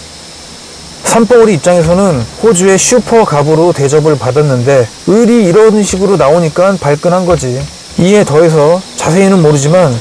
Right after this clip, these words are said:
산봉우리가 호주에게 뭔가 불만을 토로함과 동시에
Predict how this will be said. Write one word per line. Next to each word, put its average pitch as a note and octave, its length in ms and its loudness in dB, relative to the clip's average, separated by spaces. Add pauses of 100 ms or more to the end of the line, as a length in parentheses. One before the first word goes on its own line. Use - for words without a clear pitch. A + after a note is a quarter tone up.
산봉우리가 F3+ 680 2
호주에게 E3+ 640 0 (260)
뭔가 D3+ 360 2
불만을 F#3+ 680 0
토로함과 F#3 600 0
동시에 C3+ 540 0